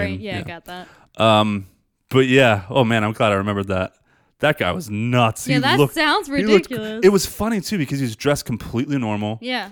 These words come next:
Speaker 2: He had a normal car, but he was tripping
Speaker 1: What do you think
Speaker 2: balls.
Speaker 1: he was on?
Speaker 2: I have no idea. What would make you do that?
Speaker 1: L S D?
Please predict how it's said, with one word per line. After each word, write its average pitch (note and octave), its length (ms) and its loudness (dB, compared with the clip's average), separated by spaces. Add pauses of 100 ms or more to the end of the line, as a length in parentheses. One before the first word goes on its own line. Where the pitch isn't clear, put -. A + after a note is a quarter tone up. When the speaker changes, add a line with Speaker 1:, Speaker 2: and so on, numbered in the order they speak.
Speaker 2:
He C3 80 -2
had A#2 80 0
a G#2+ 40 -2
normal A2 360 -2
car, G#2+ 460 0 (180)
but G#2 100 -6
he D3+ 140 -4
was A#2 260 -4
tripping - 460 -2
Speaker 1:
What A#3+ 80 -2
do C4 60 0
you C#4+ 80 -2
think - 80 -2
Speaker 2:
balls. A#2 320 4
Speaker 1:
he - 60 -6
was - 60 -8
on? - 180 -12
Speaker 2:
I G#2+ 80 -6
have G2+ 200 -8
no F#2+ 320 -2
idea. F2 360 -6
What A2 300 -2
would A2 200 -6
make G2 380 -6
you G2+ 120 -6
do G2 200 -6
that? - 340 -10
Speaker 1:
L F#3+ 220 -10
S G3 180 -14
D? B3+ 320 -10